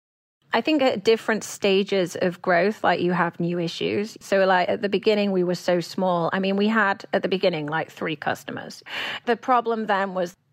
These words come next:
"Oh my, are we gonna survive? Is this even gonna be financially viable?" And then now we've grown so, so much over the past six, seven years that we're in a position where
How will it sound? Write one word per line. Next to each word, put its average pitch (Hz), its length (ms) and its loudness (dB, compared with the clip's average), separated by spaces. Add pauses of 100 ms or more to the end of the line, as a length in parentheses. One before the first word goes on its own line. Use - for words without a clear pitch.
(260)
"Oh 208 320 4
my, 185 240 -4 (100)
are 202 100 4
we 202 140 4
gonna 196 220 0
survive? - 920 -2
Is 185 220 -2
this 185 380 -2
even 175 520 -2 (300)
gonna 196 220 2
be 185 140 0
financially 170 640 0
viable?" 143 540 -2 (760)
And 208 160 2
then 196 460 0
now 202 640 0 (300)
we've 180 240 -2
grown 185 280 2
so, 180 240 0
so 196 360 0
much - 560 -2 (220)
over 190 340 2
the 175 100 -4
past - 640 -4
six, - 560 -10
seven 170 240 -2
years 165 320 -2
that - 160 -2
we're 185 160 2
in 180 100 2
a 170 40 -4
position 185 500 -2
where 170 280 0